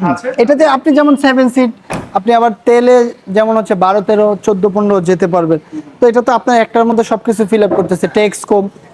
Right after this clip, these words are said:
Speaker 2: সব কিছু মিলে আমার কাছে মনে
Speaker 1: মানে
Speaker 2: হয়
Speaker 1: তেলে সাশ্রয়ী, সাতজন বসতে পারতেছেন, আবার গাড়ি দেখতেও সুন্দর।
Speaker 2: আমাদের ফিক্সড প্রাইস হচ্ছে চৌত্রিশ লক্ষ পঞ্চাশ হাজার টাকা।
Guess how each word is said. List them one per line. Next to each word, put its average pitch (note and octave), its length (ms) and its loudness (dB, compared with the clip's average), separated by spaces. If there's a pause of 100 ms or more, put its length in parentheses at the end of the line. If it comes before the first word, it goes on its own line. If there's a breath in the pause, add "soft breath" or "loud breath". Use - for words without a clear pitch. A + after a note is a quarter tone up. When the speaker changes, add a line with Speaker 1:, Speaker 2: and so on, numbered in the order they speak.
(180)
Speaker 2:
সব A#3 200 -2
কিছু C4+ 180 0
মিলে B3+ 200 4
আমার A#3+ 180 2
কাছে A3+ 200 -2
মনে A3 180 0
Speaker 1:
মানে A3+ 120 0
Speaker 2:
হয় A3 140 0
Speaker 1:
তেলে A#3+ 200 -2
সাশ্রয়ী, G#3+ 600 -4 (360)
সাতজন A3 380 0
বসতে G#3+ 260 -2
পারতেছেন, G3 540 -4 (500)
আবার F#3+ 160 -6 (100)
গাড়ি G3 220 -2
দেখতেও G#3 420 -4
সুন্দর। F#3+ 400 -4 (360)
Speaker 2:
আমাদের B3 420 0
ফিক্সড - 300 -8
প্রাইস B3 240 0
হচ্ছে B3 200 -4
চৌত্রিশ A#3+ 500 -4
লক্ষ B3 180 -4
পঞ্চাশ G#3+ 320 -2
হাজার F#3+ 260 -2
টাকা। C#3 180 -8